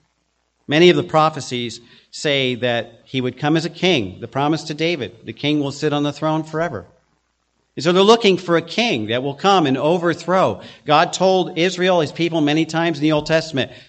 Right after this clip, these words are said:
"I will send a deliverer. He will loose you from your enemies. He will deliver you from evil." Okay?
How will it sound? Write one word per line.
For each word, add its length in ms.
"I 140
will 140
send 280
a 60
deliverer. 600
He 180
will 300
loose 400
you 100
from 260
your 140
enemies. 380
He 80
will 100
deliver 440
you 300
from 240
evil." 540
Okay? 520